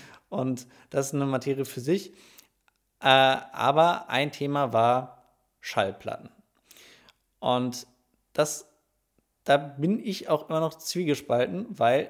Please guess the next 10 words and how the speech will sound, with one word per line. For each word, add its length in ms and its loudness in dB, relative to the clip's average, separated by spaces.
ich 120 -14
find, 320 -4
Schallplatten 760 0
haben 240 0
super 340 -6
viel 180 -8
Charme. 520 -4
Und 420 2
auch 220 6
so 380 -2